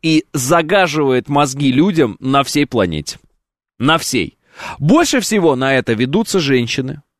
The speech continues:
к сожалению, потому что большинство покупок вообще, в принципе, в этом мире совершают женщины, потому что как-то так вот выходит, что,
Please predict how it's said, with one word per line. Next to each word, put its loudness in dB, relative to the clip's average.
к -10
сожалению, 0
потому 2
что 0
большинство 0
покупок -2
вообще, 0
в -12
принципе, -2
в 0
этом 0
мире 0
совершают 0
женщины, -2
потому -2
что 0
как-то -4
так -6
вот -8
выходит, -2
что, 2